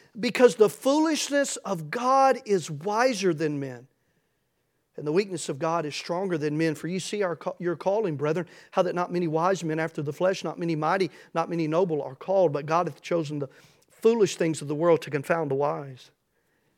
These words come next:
God hath chosen the weak things of the world to confound the things which are mighty, and base things of the world and things which are despised hath God chosen, yea, and things which are not, to bring to naught things that are, that no flesh should glory in his presence.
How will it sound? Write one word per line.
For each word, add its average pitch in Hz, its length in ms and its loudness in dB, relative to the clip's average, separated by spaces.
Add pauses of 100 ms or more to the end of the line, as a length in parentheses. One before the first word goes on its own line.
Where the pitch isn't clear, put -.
(140)
God 156 260 6
hath 147 100 -4
chosen 156 320 -2
the 139 80 -4
weak 180 160 -2
things 151 240 -4
of 147 80 -8
the 139 60 -6
world 147 220 -2
to - 60 -20
confound 156 320 -8
the 139 80 -8
things 165 240 -6
which 143 140 -10
are 143 60 -4
mighty, 156 300 -4 (360)
and 135 100 -8
base 165 220 0
things 170 260 -4
of 147 60 -4
the 147 80 -4
world 170 200 2
and 143 120 -6
things 170 200 -4
which 147 140 -8
are 151 140 -2
despised 165 500 -6
hath 143 160 -8
God 160 220 -6
chosen, 151 360 -4
yea, 165 200 0
and 147 120 -8
things 185 280 -6
which 147 160 -10
are 135 80 -4
not, 165 320 -6
to 156 80 -8
bring 156 280 -6
to 147 120 -4
naught 151 240 -8
things 147 220 -8
that 135 160 -8
are, 139 340 -6 (1400)
that 151 120 -10
no 156 160 2
flesh 160 340 2
should 143 220 -6
glory 147 440 0
in 131 100 -10
his 139 180 -14
presence. 143 760 -10